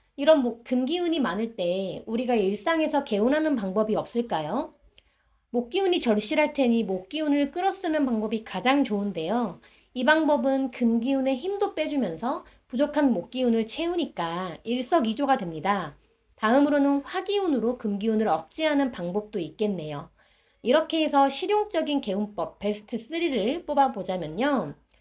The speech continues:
어, 첫 번째는 방금 말씀드린 대로 직업으로 개운하는 경우가 많아요. 목기운에 해당하는 직업을 가지면 실제로 효과가 좋습니다.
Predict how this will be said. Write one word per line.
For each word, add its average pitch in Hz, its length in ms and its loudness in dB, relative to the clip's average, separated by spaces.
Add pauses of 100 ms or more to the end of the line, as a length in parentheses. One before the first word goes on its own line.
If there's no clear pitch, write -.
(400)
어, 202 160 -4
첫 339 180 -4
번째는 339 500 0
방금 226 380 0
말씀드린 208 520 -2
대로 170 420 -4 (100)
직업으로 285 720 2
개운하는 226 500 -2
경우가 185 420 -2
많아요. 160 760 -8 (400)
목기운에 349 540 0
해당하는 320 480 2
직업을 208 400 0
가지면 196 640 -2
실제로 311 400 -6
효과가 339 500 -2
좋습니다. 175 760 -4